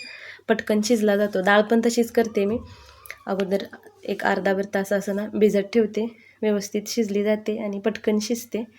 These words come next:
मग गुळवणीचं पण तसंच केलं होतं. गुळ विरघळला की नंतर मग एक उकळी काढून घेते.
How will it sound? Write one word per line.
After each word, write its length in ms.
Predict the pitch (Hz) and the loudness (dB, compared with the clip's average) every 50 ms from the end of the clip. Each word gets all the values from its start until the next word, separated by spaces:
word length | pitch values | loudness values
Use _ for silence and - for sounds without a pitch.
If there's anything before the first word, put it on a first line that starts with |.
| - - - - - - - _ _ _ _ _ _ _ _ _ _ _ _ _ _ _ _ _ _ - | -20 -20 -20 -20 -20 -20 -20 _ _ _ _ _ _ _ _ _ _ _ _ _ _ _ _ _ _ -10
मग 420 | 233 202 190 190 190 196 220 247 214 | -8 -6 -6 -6 -8 -8 -8 -6 -4
गुळवणीचं 500 | 208 202 196 196 196 196 202 196 - 202 | -2 -2 0 0 -2 -2 -4 -4 -6 -6
पण 160 | - 202 202 196 | -6 -6 -4 -4
तसंच 240 | 208 202 - 190 - | -6 -8 -8 -10 -8
केलं 240 | - - 208 196 196 | -6 -4 -4 -2 -4
होतं. 240 | 196 185 - 214 226 226 - _ _ _ - 196 | -4 -6 -6 -8 -10 -10 -14 _ _ _ -6 -2
गुळ 180 | 196 196 196 | 0 2 2
विरघळला 460 | 196 196 214 202 190 196 196 196 196 196 | 2 2 0 0 0 0 0 0 0 -2
की 140 | 196 - | -2 -2
नंतर 340 | 196 196 190 190 - 190 185 | -4 -4 -4 -4 -4 -4 -4
मग 200 | 190 202 220 214 - - - | -4 -4 -6 -8 -12 -10 -8
एक 200 | 190 196 - 208 | -8 -6 -4 -6
उकळी 220 | 202 202 - 190 | -6 -4 -4 -6
काढून 320 | 185 - 202 190 190 185 190 | -4 -2 -2 -2 -2 -2 -4
घेते. 580 | 190 202 202 - 202 220 226 - - _ _ | -4 -4 -4 -4 -6 -8 -8 -10 -16 _ _